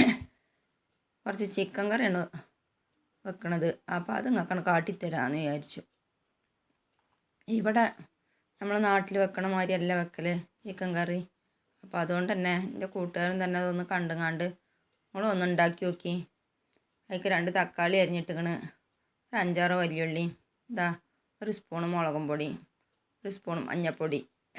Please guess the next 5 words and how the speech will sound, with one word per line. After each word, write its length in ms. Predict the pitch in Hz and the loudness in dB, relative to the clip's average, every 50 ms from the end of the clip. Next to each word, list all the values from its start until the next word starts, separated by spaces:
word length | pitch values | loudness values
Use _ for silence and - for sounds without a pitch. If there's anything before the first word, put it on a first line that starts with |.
| 165 - - _ _ _ _ _ _ _ _ - - - - - - - - - - - - _ _ _ _ _ _ _ _ _ _ _ _ _ _ _ _ _ _ _ - - _ _ _ _ _ _ _ _ _ _ _ _ _ _ _ - 170 | -4 -4 -4 _ _ _ _ _ _ _ _ 6 6 8 10 10 10 10 8 6 2 -2 -10 _ _ _ _ _ _ _ _ _ _ _ _ _ _ _ _ _ _ _ -20 -20 _ _ _ _ _ _ _ _ _ _ _ _ _ _ _ -4 -2
ഒരു 100 | 175 165 170 175 | -2 -2 -2 -4
സ്പൂൺ 180 | - 175 175 175 175 170 | -4 -2 -2 0 0 2
മുളകും 260 | 160 151 143 147 143 135 | 0 0 0 0 0 0
പൊടി. 180 | 139 156 - - - 170 - - _ _ _ _ _ _ _ _ _ _ _ _ _ _ _ _ _ _ _ _ _ _ _ _ _ _ _ _ _ _ _ _ _ _ _ _ _ _ _ _ _ _ _ _ _ _ _ _ _ _ _ _ _ _ _ _ _ _ _ _ _ _ _ _ _ _ _ _ _ _ _ _ _ _ | 0 -2 -4 -6 -10 -14 -16 -16 _ _ _ _ _ _ _ _ _ _ _ _ _ _ _ _ _ _ _ _ _ _ _ _ _ _ _ _ _ _ _ _ _ _ _ _ _ _ _ _ _ _ _ _ _ _ _ _ _ _ _ _ _ _ _ _ _ _ _ _ _ _ _ _ _ _ _ _ _ _ _ _ _ _
ഇനി 100 | - 220 | -4 0